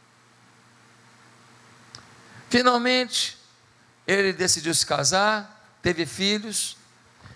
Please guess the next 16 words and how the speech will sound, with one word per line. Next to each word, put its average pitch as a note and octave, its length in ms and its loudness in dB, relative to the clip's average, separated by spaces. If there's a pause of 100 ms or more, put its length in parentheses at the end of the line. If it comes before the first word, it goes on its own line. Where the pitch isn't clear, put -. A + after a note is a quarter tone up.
(1300)
mas A3 260 2
uma B3 180 -2
coisa B3+ 400 -2
sempre - 960 0
latejava A#3 880 -2
na A3 100 0
sua A3 300 0
mente: C#3+ 560 -10 (1300)
a D#3 140 2
lembrança F3 1200 -2 (640)
da E3 300 0
morte E3 560 0
que - 80 -6
ele E3+ 140 -2
havia D#3 280 -6
causado. C3 720 -6